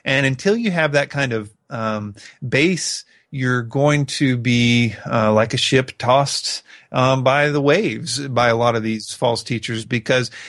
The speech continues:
if you think, you know, it, it could be simple stuff like thinking, for example, that, I don't know, we, we can get into a lot of stuff, but there's, it, it is disheartening. But I think,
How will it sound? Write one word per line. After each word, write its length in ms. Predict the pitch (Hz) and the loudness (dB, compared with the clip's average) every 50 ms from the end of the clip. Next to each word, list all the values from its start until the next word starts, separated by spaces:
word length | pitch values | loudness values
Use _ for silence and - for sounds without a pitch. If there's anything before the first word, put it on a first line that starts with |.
| - - | -6 -4
if 120 | 143 123 | -2 0
you 120 | 131 143 135 | 0 0 0
think, 320 | - 151 151 147 135 - - | 2 2 0 0 -2 -6 -12
you 300 | - 151 165 170 190 196 | -14 -14 -10 -6 -2 2
know, 140 | 196 190 180 | 4 4 4
it, 80 | 180 | 4
it 160 | 190 180 147 - | 4 2 0 0
could 160 | - 190 190 | 0 2 2
be 100 | 208 185 | 2 2
simple 400 | - - - 202 214 - 277 214 | 2 2 2 0 2 2 0 0
stuff 400 | - - - 131 113 113 - - | 0 0 2 2 2 2 2 2
like 260 | 127 120 120 117 - | 2 2 2 2 0
thinking, 540 | - 147 139 127 - 143 135 131 127 120 - _ _ _ _ _ _ _ _ _ _ - - _ _ | -2 -2 -2 0 0 -2 0 0 0 -2 -4 _ _ _ _ _ _ _ _ _ _ -18 -18 _ _
for 160 | - - 151 | -4 0 0
example, 500 | 139 135 123 139 139 139 131 143 135 135 | 0 2 2 2 2 2 2 2 0 0
that, 360 | 123 127 127 123 123 127 - - - - - 151 | 2 2 4 4 4 2 0 -4 -12 -20 -16 -8
I 180 | 147 151 151 151 | -4 -2 0 0
don't 100 | 131 104 | 0 -2
know, 120 | 92 - | -4 -4
we, 180 | 196 214 226 160 | -2 -2 0 0
we 140 | 151 147 131 | -2 -2 -4
can 100 | 135 127 | -4 -4
get 160 | 123 135 127 | -2 0 0
into 260 | 127 127 120 - 131 | 0 0 -2 -2 -2
a 40 | 117 | 0
lot 180 | 113 117 117 113 | 2 2 2 2
of 60 | - | 0
stuff, 280 | - - 175 156 - | -2 0 -2 -2 -2
but 120 | - 107 - | -4 -8 -6
there's, 240 | 139 135 123 123 - - - - - _ _ | -4 -4 -4 -6 -10 -16 -20 -20 -20 _ _
it, 160 | - 151 151 - | -10 -10 -10 -10
it 480 | 147 143 151 165 170 156 165 170 165 | -12 -14 -14 -14 -12 -6 0 2 4
is 280 | 165 180 190 175 143 - | 6 6 6 4 2 2
disheartening. 580 | 170 160 - - 143 143 156 156 165 156 151 | 0 0 2 4 2 2 2 2 0 0 2
But 180 | 147 135 127 - - | 2 2 0 0 0
I 120 | 135 143 139 | -2 -2 -2
think, 280 | - 196 196 190 - | -2 -4 -6 -6 -8